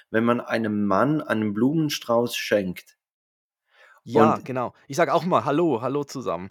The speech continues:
Speaker 1: Genau,
Speaker 2: Ja,
Speaker 1: und letzte
Speaker 2: und dann
Speaker 1: Woche habe ich einen Blumenstrauß geschenkt gekriegt,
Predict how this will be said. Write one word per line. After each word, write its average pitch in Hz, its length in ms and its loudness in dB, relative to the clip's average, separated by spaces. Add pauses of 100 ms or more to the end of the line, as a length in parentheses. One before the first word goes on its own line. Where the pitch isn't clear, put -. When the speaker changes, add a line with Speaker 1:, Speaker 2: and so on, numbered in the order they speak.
(160)
Speaker 1:
Genau, 160 220 4
Speaker 2:
Ja, - 60 2
Speaker 1:
und 131 140 6
letzte 151 400 4
Speaker 2:
und 135 160 6
dann 147 140 6
Speaker 1:
Woche 143 220 0
habe 123 360 0
ich - 460 0
einen 113 280 0
Blumenstrauß 131 720 2
geschenkt 131 520 -2
gekriegt, - 680 -6